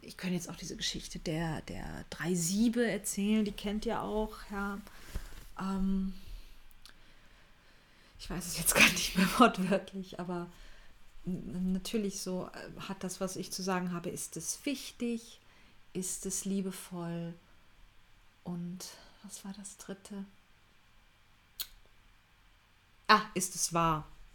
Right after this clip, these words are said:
Das sind die drei Siebe, genau. Ist es wahr? Ist es liebevoll? Also, und, und ist es wichtig?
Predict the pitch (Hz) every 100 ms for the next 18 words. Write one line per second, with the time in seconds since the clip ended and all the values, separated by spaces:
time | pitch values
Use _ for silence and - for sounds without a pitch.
0 | - - 165 160 - 160 - 165 - 147
1 | 196 175 - 165 - 165 - 170 185 240
2 | 269 269 - - - - - - 185 -
3 | - - 175 165 - - 175 208 247 -
4 | 240 233 - 175 - - - 175 180 -
5 | 175 170 - 165 - 151 143 - - -